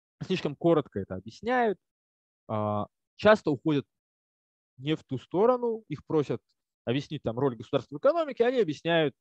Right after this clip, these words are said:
роль государства в социальной сфере, а не в экономике. Ушли совершенно не туда. А, здесь надо быть максимально внимательным, четко, а так Б, логически рассуждать,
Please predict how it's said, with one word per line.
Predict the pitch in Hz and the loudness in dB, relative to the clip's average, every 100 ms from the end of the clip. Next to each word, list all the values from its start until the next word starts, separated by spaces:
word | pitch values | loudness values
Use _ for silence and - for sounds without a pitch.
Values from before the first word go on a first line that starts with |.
| 117 | -4
роль | 151 156 127 | 0 0 -4
государства | - 156 - - | -6 -6 -6 -12
в | |
социальной | 120 - 120 117 110 | -8 0 2 0 -6
сфере, | - 101 90 - _ _ - | -10 -8 -8 -10 _ _ -4
а | 127 | -2
не | 117 | -2
в | |
экономике. | - 98 95 - _ | -6 -10 -12 -16 _
Ушли | 104 - 180 | -14 -8 -8
совершенно | 110 - 131 127 | -8 -10 -10 -10
не | 104 - | -12 -16
туда. | 101 92 - _ _ _ _ _ | -14 -12 -14 _ _ _ _ _
А, | 104 104 104 101 - | -4 -2 -2 -4 -10
здесь | 95 180 226 | -4 0 0
надо | 175 139 | -2 -4
быть | 135 139 | -6 -4
максимально | 147 - 151 127 107 104 | -6 -6 -2 -2 -2 -6
внимательным, | _ 196 240 247 208 196 - | _ -2 -2 -2 -6 -12 -12
четко, | - - 190 202 - 131 | -6 0 2 0 0 0
а | - 117 | 0 -2
так | - 110 - _ | 0 0 -2 _
Б, | 151 190 | 2 4
логически | 170 107 143 - _ 101 | 4 0 -4 -20 _ -12
рассуждать, | 95 - 101 - 175 190 | -12 -14 -10 0 0 0